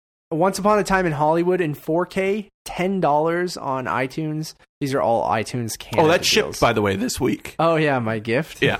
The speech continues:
Speaker 1: <laughs> My Christmas gift, and it's
Speaker 2: Yeah.
Speaker 1: almost my birthday. <laughs> Um, it could just be both. It's fine. Um,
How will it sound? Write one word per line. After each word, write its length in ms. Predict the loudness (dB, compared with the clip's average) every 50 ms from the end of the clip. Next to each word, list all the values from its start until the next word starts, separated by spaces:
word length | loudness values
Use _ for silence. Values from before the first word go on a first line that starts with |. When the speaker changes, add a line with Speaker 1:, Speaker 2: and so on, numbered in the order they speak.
| -6 -8 -6
Speaker 1:
<laughs> 100 | -4 -2
My 80 | -2 -2
Christmas 520 | -2 -2 -2 -2 -2 0 -2 -2 -2 -2
gift, 340 | 0 0 0 0 0 -2 -2 0
and 80 | 2
it's 120 | 2 2 2
Speaker 2:
Yeah. 40 | 0
Speaker 1:
almost 220 | -2 -2 -4 -6
my 100 | -6 -6
birthday. 480 | -4 -4 -6 -6 -6 -6 -6 -4 -4 -4 -6 -8 -12 -8
<laughs> 100 | -8 -8 -8 -10 -18 -18 -16 -16 -16 -18 -20 -20 -16 _ -4
Um, 440 | 0 0 2 2 2 2 0 0 -2
it 120 | -4 -4
could 100 | -4 -6
just 160 | -6 -8 -10
be 80 | -10 -12
both. 320 | -10 -10 -10 -10 -10 -12
It's 120 | -16 -18 -18
fine. 120 | -16 -18 -18 -18 -20 -20 -20 -20 -20 -20 -20 -20 -20 -20 -12 _ 2
Um, 560 | 4 4 4 4 4 4 2 0 0 -2